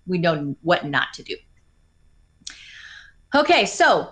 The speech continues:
what can you do to strengthen the immune system from a lifestyle perspective, right? We call these approach behaviors. What can you do? Focus on what you can control, right? So you wanna limit alcohol. You wanna limit alcohol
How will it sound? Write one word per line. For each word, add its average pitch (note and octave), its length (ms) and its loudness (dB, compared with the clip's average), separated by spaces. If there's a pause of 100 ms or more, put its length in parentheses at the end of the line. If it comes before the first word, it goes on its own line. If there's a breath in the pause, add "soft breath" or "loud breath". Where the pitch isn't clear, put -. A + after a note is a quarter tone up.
(100)
what B3+ 380 0
can G4+ 180 -2
you F4 200 0
do B3+ 140 0
to B3+ 80 -2
strengthen F#4 480 -2
the A3+ 80 2
immune F#3+ 260 -2
system E3 380 -8
from C4+ 280 0
a C4+ 60 4
lifestyle A#3+ 840 -2
perspective, - 840 -8
right? F3+ 160 -2
We B3+ 80 -6
call D4+ 200 0
these D#4+ 280 -2
approach A3 640 -2
behaviors. E3+ 580 -6
What A#3 240 -2
can A3 300 -4
you F#3+ 100 -4
do? C#3 140 -6
Focus C4+ 380 -4
on B3 160 0
what A#3 180 -4
you F3+ 120 -6
can F3 420 -10
control, - 500 -12 (100)
right? F#3+ 380 0 (600 loud breath)
So C4 480 2
you B3+ 120 -2
wanna D4 200 0
limit C#4 240 4
alcohol. G3+ 800 -2
You G#3 140 -4
wanna A#3 220 0
limit B3 220 0
alcohol A3+ 540 0